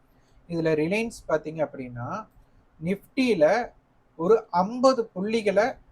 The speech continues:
இவங்க தன்னகத்தை வைக்கக்கூடிய வாய்ப்பு இவங்களுக்கு அமைஞ்சிருச்சு. அப்ப என்ன கொடுத்திருந்தோம் அப்படின்னா Nifty-ய வந்து வழி நடத்த ரிலையன்ஸ் இருக்கிற வரை மார்க்கெட் வந்து கீழ் நோக்கி போறதை தடுக்கக்கூடிய வல்லமை ரிலையன்ஸுக்கு உண்டு.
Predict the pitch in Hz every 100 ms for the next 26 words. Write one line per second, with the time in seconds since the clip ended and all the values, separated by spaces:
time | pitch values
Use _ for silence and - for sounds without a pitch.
0 | _ 185 180 180 156 - _ - 190 220
1 | 220 196 175 - 175 170 156 143 160 190
2 | - 311 208 160 156 143 127 139 139 131
3 | - - _ _ _ _ _ _ 175 175
4 | 170 180 269 254 208 196 202 202 190 165
5 | 156 131 127 170 254 _ _ _ _ _
6 | _ _ _ _ _ _ 156 185 - -
7 | 269 262 220 185 226 196 196 208 190 196
8 | 170 160 202 240 - 185 170 175 160 139
9 | 139 190 285 - _ _ _ - 165 208
10 | 214 220 - 170 240 - _ - 247 269
11 | 247 240 240 226 190 175 170 220 180 175
12 | 208 208 185 170 156 180 190 196 311 -
13 | - 160 160 185 202 196 175 139 139 120
14 | 131 135 117